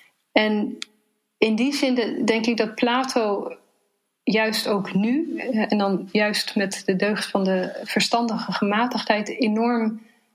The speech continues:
van belang is. Eh, omdat hij zegt van, ja, niet alleen moeten we ons begeertes in bedwang houden, en dat is goed denk ik, voor de samenleving en voor de wereld in zijn geheel. Maar het is uiteindelijk ook belangrijk voor ons eigen geluk.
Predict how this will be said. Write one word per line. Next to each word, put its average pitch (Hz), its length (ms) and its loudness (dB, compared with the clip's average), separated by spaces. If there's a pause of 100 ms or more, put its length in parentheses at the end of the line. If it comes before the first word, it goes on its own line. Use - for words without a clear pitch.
(220)
van 214 220 4
belang 214 400 2
is. - 360 -4 (680)
Eh, 190 320 2
omdat 214 240 0
hij 214 120 0
zegt 214 240 -2
van, 220 100 2
ja, 202 220 0 (180)
niet 233 280 0
alleen 220 220 2
moeten 208 220 -2
we 233 60 0
ons 196 160 0
begeertes 233 840 -2
in 214 140 0
bedwang 190 420 2
houden, 262 500 -2
en 208 160 0
dat 202 180 0
is - 180 0
goed - 420 -2 (200)
denk 247 260 2
ik, 180 180 0
voor 185 220 0
de 180 60 0
samenleving 190 720 0
en 180 120 -2
voor 196 140 2
de 185 80 2
wereld 190 340 0
in 208 120 -2
zijn - 160 -4
geheel. 214 320 2 (680)
Maar 220 120 4
het 220 100 0
is 247 140 0
uiteindelijk 233 500 0
ook 233 280 0
belangrijk 214 640 0
voor - 140 -2
ons 214 140 2
eigen 220 320 0
geluk. 220 520 0